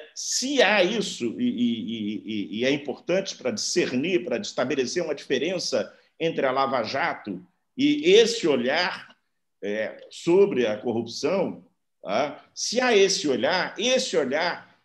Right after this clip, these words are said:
ele tem, ele parte de duas premissas. A primeira delas, a democracia é ascensional. A democracia parte da base da sociedade para o topo. Portanto, a democracia, ela se constrói não a partir do interesse das elites,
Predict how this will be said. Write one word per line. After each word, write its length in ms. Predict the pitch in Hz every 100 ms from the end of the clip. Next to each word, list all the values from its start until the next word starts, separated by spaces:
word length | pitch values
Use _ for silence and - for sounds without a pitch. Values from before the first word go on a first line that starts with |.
| _ 127
ele 240 | 156 160
tem, 480 | - 175 180 165 -
ele 160 | 143 147
parte 480 | 151 190 - -
de 100 | 127
duas 680 | 123 117 226 208 - - - _ _
premissas. 680 | 170 156 131 - 73 - - _ _ _ _
A 60 | 117
primeira 360 | 175 185 190
delas, 400 | 175 123 92 92
a 40 | 123
democracia 640 | 160 170 165 160 - 185
é 180 | 175 165
ascensional. 1040 | 151 160 - 175 180 180 156 113 82 - _ _ _ _ _
A 80 | 95
democracia 600 | 135 151 151 151 - 196
parte 360 | - 143 123
da 100 | 135
base 260 | 123 160 165
da 80 | 151
sociedade 600 | 147 139 143 135 147 -
para 140 | 156
o 40 | 165
topo. 340 | - 117 - _ -
Portanto, 480 | 104 131 139 127
a 60 | 123
democracia, 880 | 139 143 143 143 - 202 220 240 - - - _
ela 260 | 151 151 143
se 260 | - 233 -
constrói 560 | 165 143 - 160 185
não 200 | 185 208
a 60 | 185
partir 340 | 190 - 180
do 100 | 165
interesse 420 | 165 156 143 139
das 180 | 131 117
elites, 640 | 127 120 214 - - -